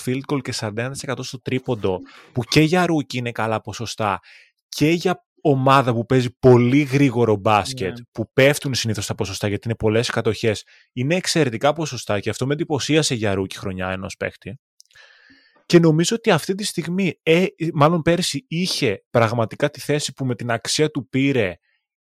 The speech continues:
Speaker 1: και ήτανε τόσο όσο να ψηθεί όσο χρειάζεται και να μπει σιγά σιγά στη διαδικασία του να κάνει breakout season. Ίσως είναι λίγο νωρίς,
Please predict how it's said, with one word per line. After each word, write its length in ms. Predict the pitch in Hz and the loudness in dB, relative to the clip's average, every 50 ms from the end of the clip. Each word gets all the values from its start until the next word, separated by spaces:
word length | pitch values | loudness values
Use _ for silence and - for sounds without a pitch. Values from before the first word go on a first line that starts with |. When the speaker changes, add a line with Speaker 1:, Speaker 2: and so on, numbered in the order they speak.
| _ _ _ _ _ | _ _ _ _ _
Speaker 1:
και 120 | - 135 | -2 0
ήτανε 340 | 143 143 180 175 170 151 - | 0 0 0 -2 -2 -4 -2
τόσο 500 | - - 160 175 170 - - - 156 151 | 2 2 2 4 2 0 0 0 0 0
όσο 380 | 156 151 - - 147 135 - - _ _ _ _ _ _ _ _ _ _ _ | 0 -2 -2 -4 -4 -4 -6 -8 _ _ _ _ _ _ _ _ _ _ _
να 280 | - 143 127 127 117 - | -6 -2 0 0 0 0
ψηθεί 760 | - - - 123 107 - - - 131 127 117 101 90 85 - | 0 -2 -2 -2 -2 -4 0 2 2 4 4 2 0 -4 -2
όσο 300 | - - 123 131 143 - | 2 4 4 4 4 0
χρειάζεται 880 | 131 - - 110 107 104 98 98 95 92 90 - - 104 117 151 170 _ _ _ _ _ _ - - - _ _ _ _ _ _ | -6 -6 -4 0 2 2 2 2 0 -4 -8 -4 -2 0 0 -2 -4 _ _ _ _ _ _ -20 -20 -20 _ _ _ _ _ _
και 120 | - - 196 | -12 -8 -6
να 160 | 180 175 165 | -4 -4 -4
μπει 400 | 156 151 135 - - 202 208 208 | -6 -8 -12 -8 -6 -4 -4 -4
σιγά 360 | 185 - - 165 160 175 180 | -4 -4 -6 -6 -4 -4 -6
σιγά 380 | 175 - - 147 147 165 170 175 | -6 -6 -8 -6 -4 -4 -4 -4
στη 520 | - - _ _ _ _ - - 160 160 | -6 -12 _ _ _ _ -12 -8 -8 -8
διαδικασία 600 | 139 131 143 135 131 123 123 120 127 120 - 156 | -4 -2 0 0 0 0 -2 -2 -2 -2 -2 -4
του 60 | 156 | -6
να 100 | 156 147 | -6 -4
κάνει 220 | 135 - 156 156 131 127 | -2 -2 -4 -2 0 0
breakout 340 | 151 156 151 - 147 143 | 0 2 6 6 6 6
season. 200 | 139 - 135 160 160 | 6 4 0 -2 0
Ίσως 280 | - 170 147 175 170 - | 0 -2 0 0 0 2
είναι 140 | 180 180 175 | 4 4 6
λίγο 200 | 175 143 143 135 | 6 8 8 8
νωρίς, 460 | 120 110 101 98 95 117 - - | 8 6 6 6 4 2 0 -6